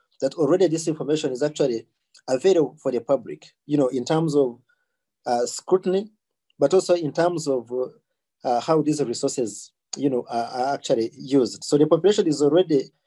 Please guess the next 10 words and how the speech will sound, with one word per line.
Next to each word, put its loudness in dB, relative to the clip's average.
because 2
the 4
population -4
is -4
already, -2
uh, -2
privy -2
to -6
this -4
information, -6